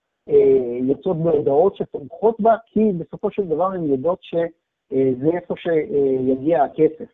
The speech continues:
הן כבר לא יכולות להיות גזעניות, הן לא יכולות אפילו להראות איזשהו מראית עין שעשויה להתפרש כגז-, כגזענית, אה,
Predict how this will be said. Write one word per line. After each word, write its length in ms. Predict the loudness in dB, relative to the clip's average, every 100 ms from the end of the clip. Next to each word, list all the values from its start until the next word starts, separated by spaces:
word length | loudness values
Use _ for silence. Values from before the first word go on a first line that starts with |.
| _ _ -8
הן 100 | -6
כבר 200 | -2 0
לא 160 | 4 2
יכולות 420 | 2 0 0 0
להיות 260 | -4 -4 -4
גזעניות, 520 | -4 -4 -2 -4 -2
הן 140 | 0
לא 60 | 2
יכולות 400 | 0 0 -2 -2
אפילו 360 | -2 2 2 2 -4 _ -6
להראות 680 | 0 0 0 -2 -2 -4 -8 _ _ _ _
איזשהו 500 | -2 -2 -2 -4 -2 0
מראית 520 | 0 -2 0 -2 -2 -4
עין 300 | 0 2 2
שעשויה 560 | 0 -4 -4 -6 -2 -2
להתפרש 600 | -2 -8 -8 -8 -8 -10 -14
כגז-, 540 | -10 -8 -6 -6 -8 -10
כגזענית, 640 | -6 -2 -2 -2 -2 -4 -6 _ _ _ _
אה, 60 | 2